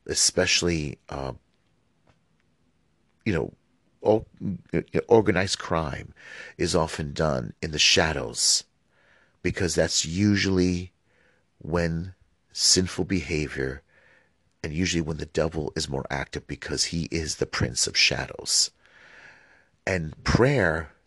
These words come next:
is usually a way to counteract that. Our Lord would go to the Garden of Gethsemane. Now, it was his, according, it was his custom. It's obviously,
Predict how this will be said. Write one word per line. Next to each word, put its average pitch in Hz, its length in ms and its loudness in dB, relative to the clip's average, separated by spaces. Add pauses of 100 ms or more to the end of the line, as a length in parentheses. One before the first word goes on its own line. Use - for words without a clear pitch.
(160)
is 85 240 -4
usually 95 300 0
a 87 80 2
way 87 220 0
to - 120 -4
counteract - 840 -6
that. - 340 -12 (560)
Our 90 160 -2
Lord 101 460 4 (440)
would 85 220 0
go 95 180 4
to 87 140 -2
the 87 60 0
Garden 80 260 0
of 82 60 -2
Gethsemane. 73 640 0 (540)
Now, 82 320 0 (260)
it 92 100 4
was 82 180 0
his, 90 140 0
according, 90 460 0
it - 60 -6
was 85 160 -2
his - 180 2
custom. - 500 0
It's - 220 -4
obviously, 92 720 -2